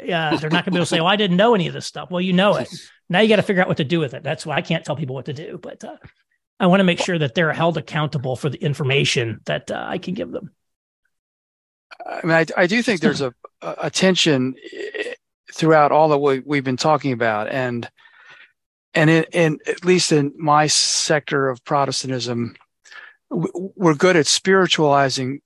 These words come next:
Speaker 2: or theologizing things, but thinking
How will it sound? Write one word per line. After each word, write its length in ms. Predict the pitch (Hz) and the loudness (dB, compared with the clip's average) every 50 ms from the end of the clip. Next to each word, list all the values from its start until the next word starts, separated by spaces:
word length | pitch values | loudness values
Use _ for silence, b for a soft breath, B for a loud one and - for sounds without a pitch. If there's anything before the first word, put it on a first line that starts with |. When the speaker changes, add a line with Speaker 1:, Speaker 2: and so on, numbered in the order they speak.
| _ _ - | _ _ -6
Speaker 2:
or 100 | 156 143 | -6 -6
theologizing 1400 | 127 - - - - - 165 156 156 151 165 175 175 151 127 135 135 123 123 123 113 113 117 113 110 110 110 | -6 -8 -12 -8 -2 2 4 4 6 6 6 4 4 4 2 2 2 2 2 2 0 -2 -6 -6 -8 -8 -10
things, 440 | - - 151 139 120 113 113 110 - | -8 -4 -4 -2 -2 -2 -2 -4 -4
but 260 | - - 147 135 - | 0 2 2 2 0
thinking 720 | - - - - 190 190 - - 160 147 139 135 131 123 | -2 -6 0 0 0 0 2 2 2 2 2 2 0 -2